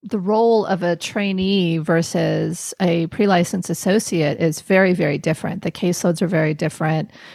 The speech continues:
The expectation is different. Most trainees, not all, but most are not paid, whereas hopefully all pre-licensed associates at least should be paid. And so there's just, there's, there's complete differences in what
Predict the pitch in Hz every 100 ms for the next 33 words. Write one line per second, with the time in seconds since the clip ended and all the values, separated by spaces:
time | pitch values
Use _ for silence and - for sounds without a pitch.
0 | - - 208 170 190 - - 170 - 185
1 | - 185 170 - 165 - 165 165 160 -
2 | 185 180 175 180 - - - - - 185
3 | 175 170 165 170 - - - 226 180 156
4 | 151 165 208 160 151 156 170 151 - -
5 | 180 175 170 170 156 151 151 - - -
6 | 175 - 185 208 254 190 - - 170 170
7 | - 170 - 170 156 160 - - - -
8 | - _ _ - - 185 175 - 180 175
9 | 170 180 165 160 156 170 170 185 180 -
10 | 185 - 190 - - _ 202 196 - 247
11 | 202 - 302 - 185 190 220 180 - 156
12 | 156 151 - 175 165 165 165 160 180 -
13 | -